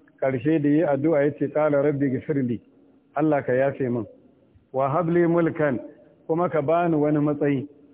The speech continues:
ka bani wani mulkin da "la yanbaghi li ahadin min ba'di," ba zai taɓa yiwa kuma ya dace wani ya sami irinsa ba a bayana. "Innaka antal wahhab," Allah kai ne mai yawan baiwa.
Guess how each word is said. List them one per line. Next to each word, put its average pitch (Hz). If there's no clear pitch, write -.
ka 131
bani 170
wani 160
mulkin 165
da 131
"la 156
yanbaghi 165
li 156
ahadin 156
min 165
ba'di," 151
ba 143
zai 160
taɓa 196
yiwa 165
kuma 170
ya 143
dace 170
wani 165
ya 165
sami 147
irinsa 160
ba 160
a 143
bayana. 127
"Innaka 147
antal 139
wahhab," 123
Allah 143
kai 147
ne 139
mai 131
yawan 127
baiwa. 107